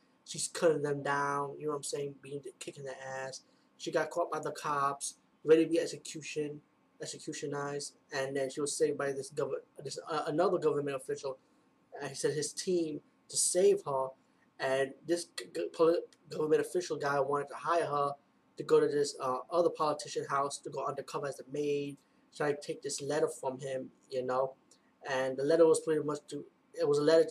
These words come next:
to actually stop the government, to overthrow the government, which, which probably would start a riot, or, you know what I'm saying? But, um, while the guy knew who Lady Snowblood was, he's explaining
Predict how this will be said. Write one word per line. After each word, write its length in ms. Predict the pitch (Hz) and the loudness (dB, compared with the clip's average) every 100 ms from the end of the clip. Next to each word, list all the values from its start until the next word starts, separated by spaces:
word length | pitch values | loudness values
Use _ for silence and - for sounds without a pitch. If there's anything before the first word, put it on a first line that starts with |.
| 160 | 0
to 140 | 139 139 | -4 -4
actually 220 | 139 143 | -6 -6
stop 420 | - 156 147 - | -4 -2 -4 -4
the 60 | 147 | -8
government, 640 | 147 139 139 135 131 127 - _ _ _ - | -4 -4 -4 -2 -2 -2 -6 _ _ _ 0
to 40 | |
overthrow 380 | 143 139 - 143 | 2 0 2 2
the 100 | 135 | 4
government, 500 | 139 131 131 127 - | -2 -2 -2 -2 -2
which, 120 | - - | -10 -12
which 160 | 143 | -12
probably 260 | - 139 135 | -4 -2 -2
would 80 | 135 | -6
start 340 | - 139 127 | -4 -2 0
a 60 | 123 | 0
riot, 400 | 131 135 143 - - - | 0 -2 -6 -8 -20 -12
or, 160 | 127 - - _ | -10 -10 -14 _
you 120 | 151 | -2
know 100 | 139 | -2
what 40 | 139 | -2
I'm 60 | |
saying? 320 | - 139 143 - _ _ _ _ _ - - | -2 -2 -2 -6 _ _ _ _ _ -2 6
But, 200 | 147 143 | 8 8
um, 340 | 139 135 - - _ _ _ _ - _ - | 6 2 -2 -12 _ _ _ _ -20 _ 2
while 440 | 147 151 147 151 147 | 4 6 4 4 0
the 80 | |
guy 380 | 147 156 165 165 | 2 4 6 4
knew 120 | 160 | 2
who 300 | 156 156 156 | -2 -4 -2
Lady 160 | 156 147 | 0 0
Snowblood 500 | - 151 143 143 139 | -4 -2 0 0 4
was, 420 | 156 165 156 147 - _ _ - | 6 6 4 0 -10 _ _ -12
he's 180 | 143 147 | -4 -2
explaining 680 | 147 - - 160 147 147 | 0 -4 -2 0 2 0